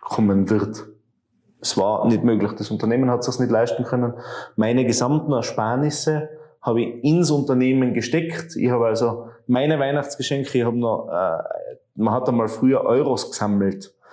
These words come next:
Äh, weiß nicht, ob man das immer noch macht, aber von verschiedenen Ländern gibt's ja verschiedene Prägungen. Und ich hab da halt ein bisschen eine größere Sammlung gehabt von verschiedenen Länderprägungen. Äh, und wenn man, das waren alles ein und zwei Euro Prägungen.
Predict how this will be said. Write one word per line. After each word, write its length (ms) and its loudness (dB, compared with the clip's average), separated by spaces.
Äh, 40 -2
weiß 400 0
nicht, 120 2
ob 60 0
man 100 2
das 120 2
immer 180 2
noch 140 2
macht, 320 -4
aber 160 -4
von 180 -12
verschiedenen 480 -4
Ländern 880 0
gibt's 220 -2
ja 60 0
verschiedene 440 0
Prägungen. 800 -2
Und 140 0
ich 120 4
hab 180 -2
da 120 0
halt 280 -2
ein 220 -6
bisschen 240 0
eine 80 -2
größere 380 0
Sammlung 500 0
gehabt 380 -4
von 180 -6
verschiedenen 380 -4
Länderprägungen. 1080 0
Äh, 180 -2
und 180 0
wenn 140 0
man, 180 0
das 160 -4
waren 140 0
alles 180 0
ein 240 -2
und 140 -4
zwei 240 0
Euro 260 0
Prägungen. 720 -4